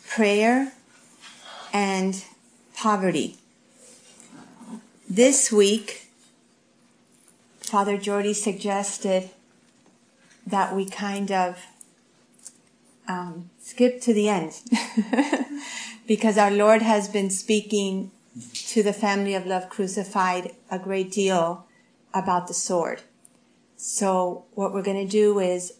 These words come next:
we're going to focus tonight on the,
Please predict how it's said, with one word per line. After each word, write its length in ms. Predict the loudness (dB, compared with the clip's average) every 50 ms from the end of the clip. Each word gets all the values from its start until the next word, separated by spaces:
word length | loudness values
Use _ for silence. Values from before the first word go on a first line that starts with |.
| _ _ _ _ _ _ _ _ -10
we're 160 | -6 -6 -6
going 300 | -4 -2 -2 -2 -2 -2
to 100 | -2 -2
focus 460 | -2 -2 -2 -2 -2 -2 -4 -4 -4 -6
tonight 680 | -4 -4 -2 0 0 0 2 0 0 -2 -2 -8 -18 _ _ _ -20 _ _ _ _ _ _ _ _ _ _ _ _ -4
on 580 | -2 -2 0 0 -2 -2 -2 -4 -6 -8 -10 -14 _ _ _ _ _ _ _ _ _ _ _ _ _ _ _ _ _ -8
the, 160 | -8 -8 -8